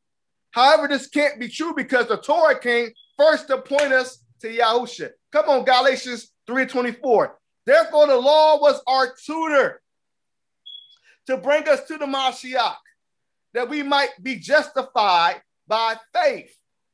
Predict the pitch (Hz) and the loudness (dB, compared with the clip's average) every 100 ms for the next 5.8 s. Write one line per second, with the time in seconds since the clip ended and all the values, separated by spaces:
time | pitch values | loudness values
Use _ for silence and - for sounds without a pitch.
0 | _ _ _ 294 294 311 370 330 285 320 | _ _ _ -6 -4 -2 -2 -4 -4 -6
1 | - 494 571 240 147 - _ _ _ _ | -6 -4 -2 -4 -8 -16 _ _ _ _
2 | _ _ _ _ _ 302 349 311 - 339 | _ _ _ _ _ -10 -10 -10 -8 -8
3 | 359 302 294 - - - _ _ _ - | -8 -6 -4 -4 -10 -20 _ _ _ -4
4 | 311 311 285 302 294 285 302 294 294 247 | -2 -2 -8 -10 -10 -8 0 2 2 -2
5 | 294 294 269 208 277 311 277 254 | -2 0 0 0 0 2 2 -2